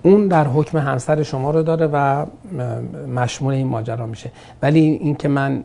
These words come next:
یه نامزدی داشته باشم بهش بگم که من می‌خوام نامزدم بیاد پیشم، چیزی که در امریکا میسر است،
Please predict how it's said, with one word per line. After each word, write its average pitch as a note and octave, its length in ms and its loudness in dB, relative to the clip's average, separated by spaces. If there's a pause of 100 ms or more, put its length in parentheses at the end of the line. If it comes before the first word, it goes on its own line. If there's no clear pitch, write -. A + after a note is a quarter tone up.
(140)
یه D3 140 2
نامزدی C#3+ 680 4
داشته C3 360 -2
باشم A#2+ 360 -2
بهش A#2 140 -4
بگم B2 360 -4
که A#2+ 120 -6
من B2+ 200 -4
می‌خوام B2+ 340 -4
نامزدم B2 480 0
بیاد A#2+ 280 -2
پیشم، C#3+ 580 0 (140)
چیزی B2+ 200 -10
که B2+ 120 -6
در A#2+ 300 -4
امریکا A#2 360 -4
میسر A#2+ 680 -4
است، - 260 -6